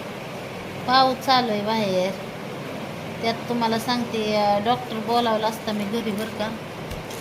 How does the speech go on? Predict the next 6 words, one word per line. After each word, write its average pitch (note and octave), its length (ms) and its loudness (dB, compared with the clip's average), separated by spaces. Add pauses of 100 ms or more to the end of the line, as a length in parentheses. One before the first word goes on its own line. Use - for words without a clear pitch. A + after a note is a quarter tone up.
(3000)
डॉक्टर G3+ 640 -2
का G3+ 80 0 (100)
तर, F#3 60 0
अं, F3 400 -4
पार्ले F#3+ 460 0
बिस्किट. E3+ 720 -6